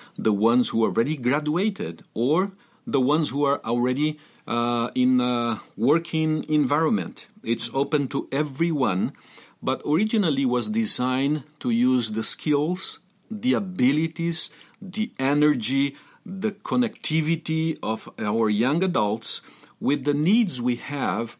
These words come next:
around the world. Some places do have needs where local people sometimes are young in church experience. Some of them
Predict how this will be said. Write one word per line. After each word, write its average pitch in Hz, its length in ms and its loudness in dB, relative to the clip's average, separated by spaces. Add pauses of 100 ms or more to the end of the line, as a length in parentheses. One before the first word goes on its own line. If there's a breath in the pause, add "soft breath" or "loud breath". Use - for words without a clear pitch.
around 120 640 2
the 113 80 2
world. 110 480 0 (440 loud breath)
Some 185 340 -2
places 143 680 0 (320 soft breath)
do 123 1040 0 (120)
have 135 440 0
needs 139 680 2 (440)
where 147 300 2
local 214 460 0
people 113 420 -2
sometimes 110 880 -2 (500 loud breath)
are 127 440 -2
young 131 540 2 (140)
in 120 280 2
church 139 360 -2
experience. 135 920 -2 (460 soft breath)
Some 160 300 -2
of 127 220 -2
them 131 300 0